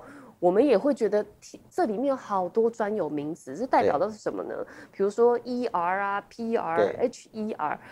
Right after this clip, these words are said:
Speaker 1: 这些到底代表什么？有没有比较白话的可以让观众朋友知道？
Speaker 2: 啊，这个有一点就是说，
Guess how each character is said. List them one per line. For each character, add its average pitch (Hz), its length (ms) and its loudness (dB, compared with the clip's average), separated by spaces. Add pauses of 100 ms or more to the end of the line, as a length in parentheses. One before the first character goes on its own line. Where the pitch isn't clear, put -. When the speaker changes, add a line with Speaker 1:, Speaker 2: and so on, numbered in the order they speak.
(140)
Speaker 1:
这 359 140 2
些 311 180 -2
到 262 160 -2
底 156 100 -4
代 175 180 2
表 - 180 -4
什 - 180 -12
么？ - 60 -14 (140)
有 214 100 2
没 277 100 2
有 302 60 -2 (100)
比 - 80 -10
较 226 140 0
白 170 320 -6
话 196 300 4
的 156 100 -4
可 202 100 -4
以 175 60 0
让 175 220 -2
观 170 160 0
众 170 100 0
朋 165 100 0
友 110 60 -2
知 - 260 -14
道？ - 120 4
Speaker 2:
啊， 113 440 2 (140)
这 190 100 2
个 143 280 8
有 135 120 6
一 160 60 6
点 123 200 0
就 147 120 -6
是 139 100 2
说， 123 400 2